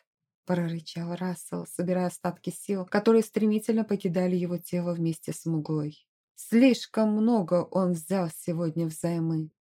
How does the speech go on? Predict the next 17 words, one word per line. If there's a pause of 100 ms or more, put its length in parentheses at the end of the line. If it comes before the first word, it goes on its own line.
(180)
Дама
в
сером
радостно
распахнула
объятия
своему
лучшему
некроманту
и
с
нетерпением
ждет
его
в
своих
чертогах.